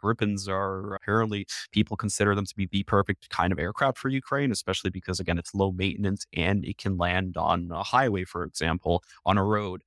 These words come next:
because that i-, there is a concern within Ukraine here. When I talk to people about F sixteens, you can read articles about it here in Ukraine. Sometimes the, one of the big issues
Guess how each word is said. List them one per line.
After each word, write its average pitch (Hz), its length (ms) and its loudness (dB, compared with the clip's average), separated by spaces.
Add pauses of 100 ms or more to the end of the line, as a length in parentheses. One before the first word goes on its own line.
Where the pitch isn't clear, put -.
(320)
because 95 500 0
that 104 180 2
i-, 120 140 -2
there 123 180 -4
is 170 120 -4
a 180 40 -8
concern 147 640 -2
within 107 320 -2
Ukraine 101 500 2
here. 117 380 -2
When 101 140 -2
I 95 120 2
talk - 300 -2
to - 100 -2
people 95 320 -2
about 95 220 0
F 95 120 -2
sixteens, 95 640 -2
you 92 140 -6
can 98 180 0
read 101 200 2
articles 92 440 0
about 80 300 -2 (100)
it 78 120 -4
here 92 260 2
in 90 100 -2
Ukraine. 95 500 2
Sometimes 131 680 -4
the, 104 240 -2
one 110 240 -2
of 135 60 0
the 120 60 -4
big 120 220 -4
issues 107 440 -4